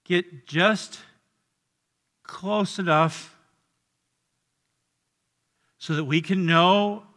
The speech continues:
enough to know we're saved.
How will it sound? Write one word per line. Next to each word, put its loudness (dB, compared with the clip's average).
enough -4
to -6
know 2
we're -2
saved. 0